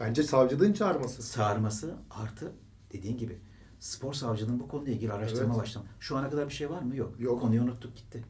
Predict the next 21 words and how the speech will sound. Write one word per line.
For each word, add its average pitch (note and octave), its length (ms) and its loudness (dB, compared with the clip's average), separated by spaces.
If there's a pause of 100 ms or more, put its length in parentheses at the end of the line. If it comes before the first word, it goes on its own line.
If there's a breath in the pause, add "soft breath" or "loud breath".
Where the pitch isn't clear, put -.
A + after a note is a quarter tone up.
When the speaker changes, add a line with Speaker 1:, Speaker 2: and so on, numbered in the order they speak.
(100)
Speaker 2:
Bitti, - 220 -10
kapandı. C3 360 -6 (140)
Speaker 1:
Yani D#3 300 6
ben F3 220 6
bu F#3 120 8
olaylara G3 420 8
her G3+ 180 8
zaman G3 240 8
böyle D3+ 160 10
şeyler C#3 220 6
oluyor. A#2+ 160 4
Mesela C#3 180 0
bir D3+ 100 2
iddia F#3 280 8
atılıyor C#3 340 6
ortaya C#3 340 0
herhangi C#3+ 340 6
X D3 240 -6
bir C3+ 100 2
şahıs C3+ 340 4
tarafından. A#2+ 480 0